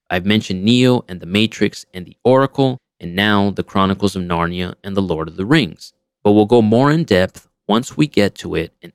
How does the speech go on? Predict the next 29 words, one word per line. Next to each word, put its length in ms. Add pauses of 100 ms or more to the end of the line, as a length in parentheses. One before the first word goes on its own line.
after 340
you've 180
understood 460
more 240
of 80
the 80
movements 640
that 160
occur 440 (120)
in 140
the 60
mystical 560
experiences 1000 (100)
as 220
a 100
whole. 460 (480)
Now, 80
this 180
vibration 600
experience 680
denotes 580
when 140
you 140
are 240
entering 540 (120)
into 400
the 100
mystical 520
state 440